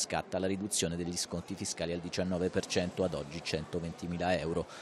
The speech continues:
Dovrebbe rimanere al cinquanta per cento per tutto il duemilaventicinque, ma solo per le prime case il bonus sulle ristrutturazioni edilizie. Sul versante delle minori spese, invece, l'attenzione si concentrerà sulla spending review.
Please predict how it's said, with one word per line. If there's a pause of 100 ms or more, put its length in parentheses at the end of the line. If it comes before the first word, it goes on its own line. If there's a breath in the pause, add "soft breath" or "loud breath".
Dovrebbe
rimanere
al
cinquanta
per
cento
per
tutto
il
duemilaventicinque,
ma
solo
per
le
prime
case
il
bonus
sulle
ristrutturazioni
edilizie. (100)
Sul
versante
delle
minori
spese,
invece, (200 loud breath)
l'attenzione
si
concentrerà
sulla
spending
review.